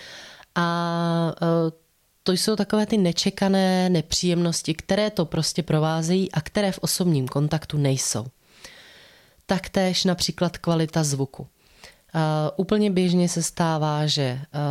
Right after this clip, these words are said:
buď klient není slyšet, nebo je slyšet moc málo, nebo to z ničeho nic zařve, ruší to telefon, vypadne nějaké spojení, vypadne konektor. A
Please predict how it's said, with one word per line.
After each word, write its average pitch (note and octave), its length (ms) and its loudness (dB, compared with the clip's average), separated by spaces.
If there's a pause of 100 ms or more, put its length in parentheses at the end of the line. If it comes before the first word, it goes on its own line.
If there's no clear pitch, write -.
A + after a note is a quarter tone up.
(1500)
buď F3+ 280 -2
klient G#3+ 280 0
není F#3+ 260 2
slyšet, D#3+ 460 0
nebo F3 200 2
je G#3 60 2
slyšet F3+ 380 0
moc E3 200 0
málo, D3+ 360 0
nebo D#3 260 2
to G3+ 120 0
z F#3 60 0
ničeho F3 400 2
nic E3+ 200 2
zařve, D3 540 0 (520)
ruší F3 400 0
to G3+ 140 0
telefon, E3+ 760 0
vypadne E3 520 0
nějaké E3+ 480 0
spojení, E3+ 540 2
vypadne F#3+ 480 0
konektor. F3 640 -2 (840)
A D#3+ 340 0